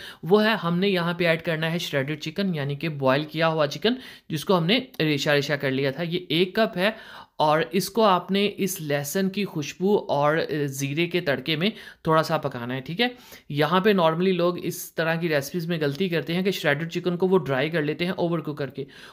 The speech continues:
ओवरकुक आपने नहीं करना, just आपने इसको हल्का सा फ्लेवर देना है लहसुन का और उसके बाद फ़ौरन से, अ, आधी प्याली इसके अंदर हम बड़ी चॉप प्याज ऐड कर देंगे।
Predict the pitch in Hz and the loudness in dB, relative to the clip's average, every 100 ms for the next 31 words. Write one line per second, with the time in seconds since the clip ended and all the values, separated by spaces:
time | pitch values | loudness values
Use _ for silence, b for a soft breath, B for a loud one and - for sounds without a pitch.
0 | B 208 202 226 233 202 202 190 208 185 | B 6 8 6 2 4 4 4 2 4
1 | 185 202 180 147 147 175 190 202 185 202 | 4 4 2 2 2 2 2 2 4 2
2 | 190 208 170 165 196 190 202 - 160 202 | 2 0 0 2 2 2 0 0 2 2
3 | 185 170 185 147 135 226 175 156 B B | 4 2 2 0 2 2 4 2 B B
4 | B 175 180 180 220 226 - 185 208 202 | B 4 4 6 4 4 4 4 6 2
5 | 254 B B B 165 160 160 156 156 170 | 0 B B B 2 4 4 4 4 2
6 | 180 165 165 - 170 170 185 156 143 143 | 2 2 0 -2 0 2 2 2 0 0
7 | 156 143 147 135 143 143 151 147 156 202 | -2 0 0 0 0 -2 -2 -4 0 -2